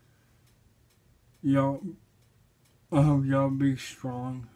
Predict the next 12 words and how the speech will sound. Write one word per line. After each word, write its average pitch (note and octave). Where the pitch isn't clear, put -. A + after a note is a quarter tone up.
I'm C#3+
out A#2+
for C3+
this B2+
afternoon. B2+
Peace. D3
Good D3
afternoon. D3
See -
ya B2
for C3+
tonight. C#3+